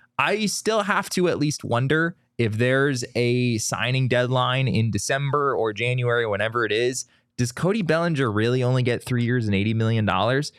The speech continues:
It kind of feels to me that Scott Boras has just waited so long and maybe overplayed his hand here that he's actually kind of backed himself into a corner, and that's why Cody Bellinger didn't get paid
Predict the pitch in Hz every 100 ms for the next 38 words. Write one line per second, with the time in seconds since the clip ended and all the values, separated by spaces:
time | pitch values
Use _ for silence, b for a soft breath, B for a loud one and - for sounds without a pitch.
0 | b 127 127 - 208 247 - 220 196 -
1 | 165 202 160 123 - 123 127 110 - _
2 | _ - - - 151 139 156 147 117 107
3 | 110 104 120 135 135 120 98 - 98 95
4 | 120 113 95 92 95 107 107 95 104 113
5 | 113 - 117 90 90 127 139 127 - 95
6 | 92 90 b b - 113 135 165 160 143
7 | - 123 131 104 98 104 120 107 - 110
8 | 104 101 87 - - 220 127 92 82 107
9 | 120 123 120 107 - 110 98 104 101 95
10 | 95 104 101 92 90 - 104 98 90